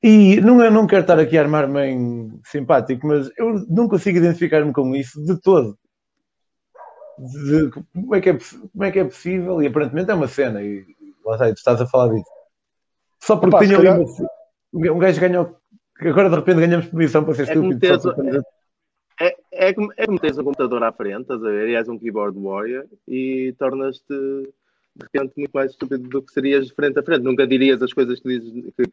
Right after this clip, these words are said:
Speaker 3: muitas pessoas dizem em comentários, nunca diriam cara a cara, estás a ver?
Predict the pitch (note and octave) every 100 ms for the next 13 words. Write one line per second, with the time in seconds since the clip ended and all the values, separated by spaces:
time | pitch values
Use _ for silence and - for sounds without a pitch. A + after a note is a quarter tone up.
0 | G2 G#2+ A#2 - B2 G#2+ A2 G#2+ A#2 A#2+
1 | A#2+ B2+ B2+ C3 C3 B2+ C3+ C3 - _
2 | C#3+ B2+ D3+ C#3 G2 F#2+ G2+ G#2